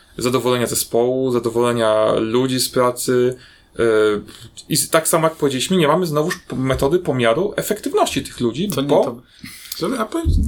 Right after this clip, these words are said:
Speaker 2: nie zgodzę się,
Speaker 1: Okej.
Speaker 2: bo, bo jeśli chodzi o pomiar, y, zadowolenia, y, to przynajmniej dwie takie miary są, kiedy możesz pytać swój zespół,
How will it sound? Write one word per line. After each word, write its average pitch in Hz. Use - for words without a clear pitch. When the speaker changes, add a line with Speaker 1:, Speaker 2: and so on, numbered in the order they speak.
Speaker 2:
nie 185
zgodzę 117
się, -
Speaker 1:
Okej. 135
Speaker 2:
bo, 262
bo 135
jeśli 147
chodzi 185
o 143
pomiar, 147
y, 110
zadowolenia, 120
y, 113
to 113
przynajmniej 135
dwie 131
takie 117
miary 120
są, 117
kiedy 120
możesz 117
pytać 117
swój 117
zespół, 113